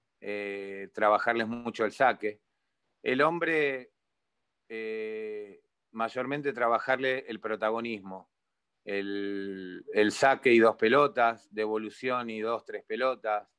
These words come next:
Eh, se ha transformado muy rápido el tenis, el tenis masculino hoy.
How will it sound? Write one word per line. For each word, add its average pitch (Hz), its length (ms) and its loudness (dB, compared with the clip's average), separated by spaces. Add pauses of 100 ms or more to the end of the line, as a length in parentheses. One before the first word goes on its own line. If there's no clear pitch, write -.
(760)
Eh, 98 540 -10 (340)
se - 160 -2
ha 110 80 0
transformado 117 580 2
muy 117 220 -6
rápido 110 520 0
el 101 100 -12
tenis, 104 640 -12
el 98 120 -14
tenis 110 260 -2
masculino 104 640 -2
hoy. 92 220 -6